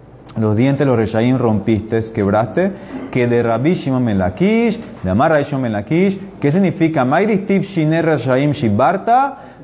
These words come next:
Al Tikre Shibarta, no lea Shibarta, rompiste los dientes, es la Shirbapta. Shirbapta es extendiste, alargaste los dientes. Dice la Gemara, ¿qué pasó en ese momento?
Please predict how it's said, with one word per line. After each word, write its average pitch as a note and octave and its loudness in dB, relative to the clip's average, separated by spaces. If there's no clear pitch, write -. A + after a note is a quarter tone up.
Al B3+ 2
Tikre F3+ 0
Shibarta, D3+ 2
no F#3 0
lea A3+ 2
Shibarta, D#3+ 0
rompiste D3+ 0
los B2 2
dientes, A3+ 0
es F3+ 2
la G3+ 4
Shirbapta. D3+ 0
Shirbapta C#3+ 0
es F#3 0
extendiste, C3+ 2
alargaste B2+ 2
los A2+ 0
dientes. G2+ -2
Dice A#2+ 2
la B2 4
Gemara, B2 2
¿qué E3+ 0
pasó F3 2
en F3 0
ese E3 -2
momento? C3+ 0